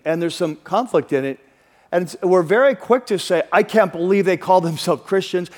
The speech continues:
I can't believe this shouldn't be the way the church is," what, what, what, whatever. And we begin to overreact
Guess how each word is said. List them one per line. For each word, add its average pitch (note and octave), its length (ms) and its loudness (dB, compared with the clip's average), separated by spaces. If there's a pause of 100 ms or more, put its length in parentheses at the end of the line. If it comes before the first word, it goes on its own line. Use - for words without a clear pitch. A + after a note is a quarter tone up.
(120)
I G3+ 100 2
can't G#3 260 2
believe F3+ 200 -2
this G3 100 0
shouldn't G#3 300 -2
be F#3+ 80 4
the E3+ 80 0
way F3 180 4
the D3+ 80 2
church F3+ 380 -6
is," F3+ 180 -2 (200)
what, G#3 160 0
what, G#3+ 180 4
what, G3 160 4
whatever. F3 280 2 (440)
And F3 180 0
we A#3+ 100 0
begin G#3+ 380 0
to F3 100 4
overreact F#3+ 920 2